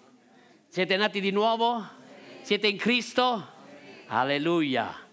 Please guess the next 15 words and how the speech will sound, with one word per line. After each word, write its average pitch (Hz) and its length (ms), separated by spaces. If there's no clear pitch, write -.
Allora 190 260
se 196 220
tu 269 120
sei 269 240
in 247 100
Cristo 226 400
e 151 40
sei 180 180
un 180 140
figlio 240 340
di 202 200
Dio, 226 420
tu 190 140
puoi 190 180
perdonare. 143 680